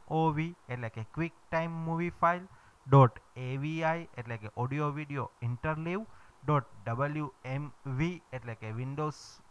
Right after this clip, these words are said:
અ, media video, dot એમ પી જી અથવા તો એમ પી ઈ જી એટલે કે એમ પી ઈ જી video file, dot S W એફ એટલે કે shock wave flash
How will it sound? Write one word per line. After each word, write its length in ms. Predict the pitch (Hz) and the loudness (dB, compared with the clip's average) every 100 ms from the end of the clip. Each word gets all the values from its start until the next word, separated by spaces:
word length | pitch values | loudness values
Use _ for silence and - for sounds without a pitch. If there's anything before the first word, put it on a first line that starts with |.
| - - | -16 -8
અ, 100 | 117 | -4
media 540 | 123 135 143 147 143 - | -4 -4 -2 0 0 -2
video, 500 | 120 139 151 180 240 - - - - _ - - - | -4 0 2 2 2 -10 -20 -20 -20 _ -20 -20 -2
dot 260 | 143 147 - - | 0 0 -2 -12
એમ 160 | 143 165 | -8 -8
પી 400 | 160 - 147 120 - - - - - | 0 0 0 -10 -14 -16 -16 -18 -4
જી 280 | 147 175 - | -2 -2 -8
અથવા 260 | 135 - 131 | -6 -2 -4
તો 140 | - - | -4 -6
એમ 180 | 147 | -6
પી 280 | 160 - 127 - | 0 0 0 -8
ઈ 120 | 160 | -8
જી 300 | 160 170 170 - | -6 -6 -8 -10
એટલે 240 | 127 120 | -10 -10
કે 160 | 117 110 | -12 -14
એમ 180 | 127 143 | -10 -10
પી 280 | 143 165 160 | -8 -8 -8
ઈ 40 | |
જી 240 | 147 151 165 | -8 -8 -8
video 340 | 156 156 175 | -8 -6 -4
file, 340 | 165 190 208 247 - - - - | 0 0 -2 -6 -20 -20 -20 -6
dot 180 | 143 151 - - | -2 -2 -4 -8
S 300 | 180 - - 143 | -8 -8 -10 -6
W 380 | 143 143 135 127 | -6 -6 -8 -10
એફ 160 | 143 151 - - | -4 -4 -4 -16
એટલે 220 | 120 113 | -12 -12
કે 100 | 104 | -12
shock 600 | 107 - - 185 180 - | -16 -10 -2 -2 -2 -16
wave 340 | 131 139 151 160 - - | -4 -2 0 -2 -10 -8
flash 300 | 160 165 - | -4 -4 -6